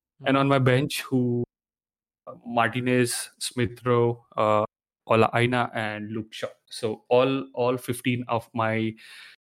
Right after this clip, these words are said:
Speaker 1: uh, uh, players are gonna start this game week. Um, so, uh, I'm hoping for getting some good returns, even though I've taken a minus twelve,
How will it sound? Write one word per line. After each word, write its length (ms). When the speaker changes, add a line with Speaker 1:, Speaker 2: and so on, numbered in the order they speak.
Speaker 1:
uh, 520
uh, 20
players 400
are 220
gonna 240
start 460
this 260
game 280
week. 320
Um, 420
so, 460
uh, 300
I'm 100
hoping 320
for 540
getting 240
some 220
good 220
returns, 600
even 200
though 120
I've 120
taken 220
a 40
minus 380
twelve, 340